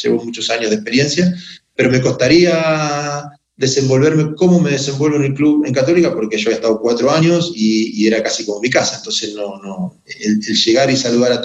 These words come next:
todos como si fuera de toda la vida es mucho más fácil.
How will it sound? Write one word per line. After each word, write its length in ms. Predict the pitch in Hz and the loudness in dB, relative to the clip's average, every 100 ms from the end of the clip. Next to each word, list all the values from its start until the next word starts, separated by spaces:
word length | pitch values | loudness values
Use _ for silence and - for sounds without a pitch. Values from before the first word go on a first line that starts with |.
| - _ | -10 _
todos 280 | 131 135 131 | -2 0 -2
como 160 | 113 | -4
si 120 | 110 110 | -4 -4
fuera 720 | - - 117 113 107 107 _ _ _ _ | -2 0 2 2 -2 -4 _ _ _ _
de 120 | - 110 | -4 0
toda 160 | 123 | 2
la 80 | 117 | 4
vida 180 | 120 139 | 4 2
es 80 | 113 | 0
mucho 180 | 113 | -6
más 120 | 98 - | -8 -6
fácil. 260 | - - | -4 -6